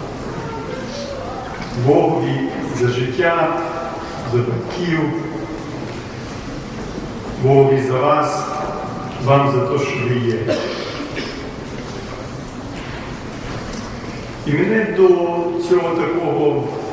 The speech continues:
може, вищого відчуття і пережиття цієї вдячності в останніх місяцях,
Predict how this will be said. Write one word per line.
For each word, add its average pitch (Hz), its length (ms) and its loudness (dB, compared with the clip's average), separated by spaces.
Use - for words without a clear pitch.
може, 147 140 0
вищого 175 440 4
відчуття 135 960 2
і 127 140 2
пережиття - 880 2
цієї 139 380 2
вдячності 127 960 2
в 131 40 0
останніх 175 640 2
місяцях, 160 640 0